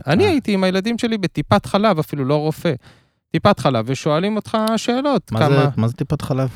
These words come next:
Speaker 1: אתה, אין, יש לך חמישה ילדים, אתה <laughs> אמור לדעת, אבל לא יודע.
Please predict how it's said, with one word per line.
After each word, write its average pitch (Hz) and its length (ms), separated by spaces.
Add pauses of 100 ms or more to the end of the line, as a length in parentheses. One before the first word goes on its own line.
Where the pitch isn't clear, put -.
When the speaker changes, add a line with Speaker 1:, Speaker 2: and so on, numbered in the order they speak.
Speaker 1:
אתה, 143 400
אין, 139 100
יש 143 240
לך - 80
חמישה 131 400
ילדים, 117 280 (100)
אתה 101 360 (140)
<laughs> 160 360
אמור 190 240
לדעת, 139 320
אבל 113 180
לא 120 60
יודע. 110 360